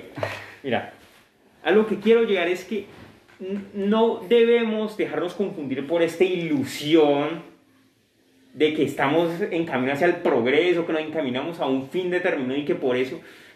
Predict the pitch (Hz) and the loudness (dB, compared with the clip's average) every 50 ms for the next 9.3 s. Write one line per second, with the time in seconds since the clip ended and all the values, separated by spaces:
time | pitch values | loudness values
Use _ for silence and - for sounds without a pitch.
0 | _ _ 170 151 143 139 139 139 139 - 170 160 160 160 156 175 175 - - - | _ _ -2 0 0 0 -2 -4 -2 0 0 2 2 0 0 0 -2 -4 -6 -8
1 | - 147 131 120 123 123 - 156 147 143 156 170 - - - 139 113 104 - - | -6 -2 0 0 0 0 2 0 0 2 0 -2 -2 -2 -2 -4 -4 -4 -4 0
2 | - 214 214 185 135 107 101 101 - - - _ _ _ _ _ _ - - - | 2 2 2 2 0 -2 -6 -8 -12 -16 -20 _ _ _ _ _ _ -20 -18 -14
3 | - - 170 170 175 190 202 208 208 208 208 208 196 - - 190 180 180 175 - | -10 -8 -6 0 4 6 6 6 6 2 0 -2 -4 -4 -6 -6 -6 -6 -8 -8
4 | - - 151 135 131 135 151 151 151 156 180 170 170 170 175 - 185 180 170 170 | -8 -8 -8 -8 -8 -8 -8 -8 -6 -6 -6 -6 -8 -10 -10 -8 -6 -4 -4 -4
5 | 170 170 - - 185 156 135 120 113 131 131 151 160 - 139 120 113 113 127 123 | -4 -6 -6 -6 -6 -6 -6 -6 -4 -2 0 0 0 0 -2 -4 -4 -2 -4 -4
6 | 120 - - - - _ _ - 156 165 165 - - 180 180 - - 127 120 127 | -4 -6 -8 -14 -20 _ _ -6 -4 -2 -2 -2 -2 -4 -2 0 0 2 2 2
7 | 131 135 139 135 - 170 165 160 165 165 165 170 156 143 131 127 117 120 127 131 | 2 0 0 -2 -2 -2 0 0 0 0 0 0 0 -2 -2 -4 -4 -4 -4 -4
8 | 139 143 147 147 - 160 170 170 - - - 127 113 107 - - 151 156 156 151 | -2 -2 -2 -2 -2 -2 -4 -4 -6 -8 -6 -6 -6 -6 -8 -8 -6 -4 -4 -4
9 | 143 147 165 185 180 | -4 -6 -6 -8 -10